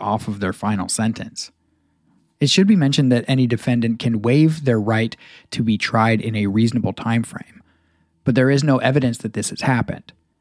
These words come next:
It is also worthy of noting that we do not know if the totality of these delays were from Crown or from defense.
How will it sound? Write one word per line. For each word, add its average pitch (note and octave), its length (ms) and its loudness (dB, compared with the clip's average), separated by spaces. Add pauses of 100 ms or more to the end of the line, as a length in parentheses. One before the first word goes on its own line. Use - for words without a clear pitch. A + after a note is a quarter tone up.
(680)
It C#3+ 100 2
is C#3+ 160 2
also C#3 260 0
worthy B2+ 320 2
of A2 80 -4
noting A#2 420 0 (300)
that C#3 120 2
we C#3 100 4
do B2+ 140 0
not C3+ 300 0
know C3+ 340 2
if B2 120 -6
the C3 140 -4
totality B2+ 600 2
of A2+ 140 -2
these A#2 160 0
delays A#2+ 500 0
were A2+ 140 -2
from A2 240 -4
Crown B2+ 540 0
or B2+ 180 2
from A2+ 300 -4
defense. - 640 -4